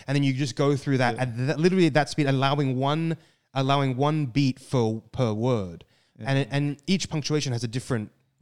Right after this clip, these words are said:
Speaker 1: uh, rhythm, has a different speed.
Speaker 2: Yeah.
Speaker 1: So say
Speaker 2: Mm.
Speaker 1: like a dash, you actually kind of accelerate. You know, so if it was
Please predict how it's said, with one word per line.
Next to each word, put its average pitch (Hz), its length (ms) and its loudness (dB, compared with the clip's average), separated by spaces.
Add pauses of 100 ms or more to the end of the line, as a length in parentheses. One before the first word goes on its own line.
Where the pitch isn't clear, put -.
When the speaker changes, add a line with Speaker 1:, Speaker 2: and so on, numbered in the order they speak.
(200)
Speaker 1:
uh, 107 180 -4
rhythm, 123 300 -2
has 104 140 -12
a 131 40 -8
different 123 360 -6
speed. 110 580 -2 (100)
Speaker 2:
Yeah. 110 160 -10
Speaker 1:
So 123 300 2
say 127 180 0
Speaker 2:
Mm. 123 40 -6
Speaker 1:
like 117 100 -4
a 120 60 -2
dash, 113 720 -4 (140)
you 120 120 -2
actually 139 300 -2
kind 131 220 -4
of 104 160 -4 (260)
accelerate. 120 640 -6 (500)
You 123 80 -6
know, 113 100 2
so 131 120 0
if 131 140 2
it 139 40 -2
was 120 180 -2